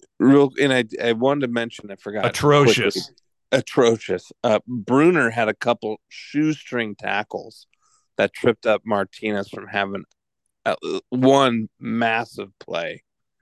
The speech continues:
Speaker 1: I mean, he had a lane, the si-, the, he had running lanes like we saw <laughs> Dylan Johnson run through against U S C.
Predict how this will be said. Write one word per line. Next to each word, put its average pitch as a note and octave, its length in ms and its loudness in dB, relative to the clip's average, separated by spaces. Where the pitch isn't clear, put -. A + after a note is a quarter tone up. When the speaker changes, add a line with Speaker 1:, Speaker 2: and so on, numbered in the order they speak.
Speaker 1:
I A#2+ 100 0
mean, A2+ 160 4
he C#3 180 4
had C3 220 4
a G#2+ 80 4
lane, G#2 720 -2
the A#2 80 -4
si-, A#2 280 0
the, C#3 140 0
he C#3+ 180 2
had F3 240 2
running A#2+ 300 -2
lanes G#2+ 320 -6
like G#2+ 160 -6
we G#2 100 -6
saw G2+ 480 2
<laughs> - 100 -12
Dylan A#2+ 320 -2
Johnson G#2+ 520 -8
run G#2 180 -4
through G#2 240 -8
against G2+ 400 -10
U A2 140 0
S G2+ 220 -4
C. G2 280 -6